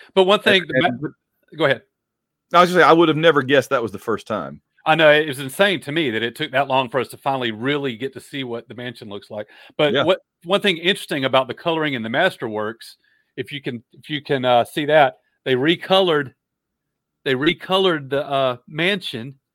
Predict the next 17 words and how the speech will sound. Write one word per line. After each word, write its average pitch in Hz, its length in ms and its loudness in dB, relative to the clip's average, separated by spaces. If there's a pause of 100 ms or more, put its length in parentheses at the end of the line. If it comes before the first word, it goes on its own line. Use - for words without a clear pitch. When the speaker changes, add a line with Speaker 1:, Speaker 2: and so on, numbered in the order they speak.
(560)
Speaker 1:
in, 151 480 -4 (640)
in 135 160 -10
the 120 260 -4
reprint 135 480 -8
here 120 400 -8 (840)
to, 151 260 -6
um, 139 340 -2 (240)
to 147 100 -14
reflect 156 380 -2
the 123 80 -14
color 143 240 -6
scheme 131 320 -8
that 120 160 -8
we're 123 100 -6
more 117 200 -6
familiar 113 440 -14
with. 98 200 -20